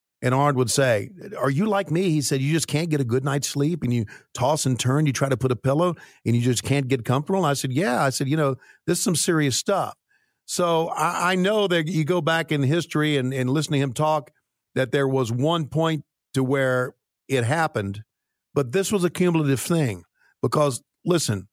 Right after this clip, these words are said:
and I'm, I'm sounding like a doctor here, everybody's spine is different. Arn Anderson probably couldn't take,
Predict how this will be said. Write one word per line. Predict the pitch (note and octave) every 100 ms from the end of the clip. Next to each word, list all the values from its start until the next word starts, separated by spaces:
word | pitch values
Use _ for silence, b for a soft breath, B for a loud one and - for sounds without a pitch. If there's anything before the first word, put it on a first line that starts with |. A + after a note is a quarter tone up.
| _
and | G#2
I'm, | A2+ A#2
I'm | G#2+
sounding | - C3+ A#2+
like | A#2+
a | G#2+
doctor | A#2 B2 G#2
here, | G2 G2 F2+ _ _ _ -
everybody's | E3+ F3+ E3 C#3+
spine | - D#3 D3+ C3+
is | A2
different. | A#2 C3+ - - _ _ _ _ _ _ C3
Arn | D3+ D#3
Anderson | G3 F3 B2 C#3 C3+
probably | - D3+ D#3+
couldn't | - D3 C3+
take, | D3+